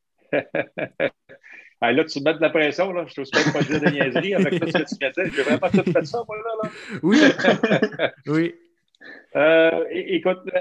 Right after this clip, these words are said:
Speaker 1: la, la, la première chose que je veux dire, c'est que j'ai été chanceux, j'ai été repêché par les Esquimaux d'Edmonton. Tu sais, dans le fond, un peu, tu sais, quand je te disais un peu, j'étais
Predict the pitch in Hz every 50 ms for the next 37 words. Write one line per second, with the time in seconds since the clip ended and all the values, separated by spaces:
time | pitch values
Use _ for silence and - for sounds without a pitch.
0 | 180 185 180 175 190 190 190 220 247 220 220 208 208 240 254 262 262 214 - -
1 | 190 202 196 202 160 139 120 131 127 - 131 147 151 - - 135 117 - 147 147
2 | - - - - - 156 143 127 - - 156 156 151 135 135 - - 143 139 147
3 | 139 - 143 131 - 185 175 151 139 131 127 - - 131 120 - - - 127 135
4 | 135 131 117 107 110 110 101 95 95 - 117 117 113 110 - - 190 175 143 117
5 | - - 151 151 135 - - 139 131 - 139 131 - 123 - - 110 95 131 139
6 | 135 131 - 139 - - - 107